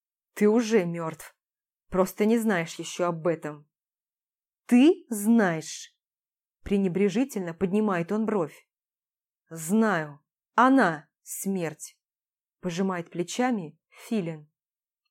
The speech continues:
Ты думаешь, что она шаманка, ведьма, экстрасенс, а она – смерть, Марена, Мара.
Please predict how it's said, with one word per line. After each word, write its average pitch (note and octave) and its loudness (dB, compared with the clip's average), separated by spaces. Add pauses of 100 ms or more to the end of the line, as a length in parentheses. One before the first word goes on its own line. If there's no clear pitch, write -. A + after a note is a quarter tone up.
(180)
Ты G#3+ 4
думаешь, G3+ 4
что - 0
она G#3 2
шаманка, G#3 0 (300)
ведьма, E3+ 0 (280)
экстрасенс, F3+ -8 (360)
а F3+ 0
она – G#3+ 2 (180)
смерть, B3 2 (440)
Марена, F#3 -2 (300)
Мара. F3 -4